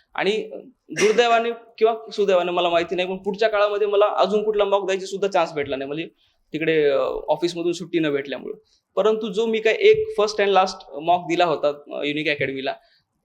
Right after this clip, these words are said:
तिथला जो फीडबॅक होता सरांचा, भूषण पाटील सर आणि कैलास भालेकर सर यांचा,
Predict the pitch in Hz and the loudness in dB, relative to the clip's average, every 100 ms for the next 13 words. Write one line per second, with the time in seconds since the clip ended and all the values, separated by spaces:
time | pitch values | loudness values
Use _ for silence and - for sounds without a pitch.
0 | - 185 220 220 220 220 202 214 208 165 | -12 -4 0 0 -2 0 2 4 2 0
1 | 151 165 156 147 143 - - - 151 151 | -2 0 0 0 0 0 -2 -8 -12 -10
2 | 147 151 156 147 151 156 156 147 151 143 | -4 -4 -4 -6 -6 -4 -4 -6 -8 -2
3 | 143 143 135 131 139 131 123 - | -2 -2 -4 -4 -8 -8 -10 -14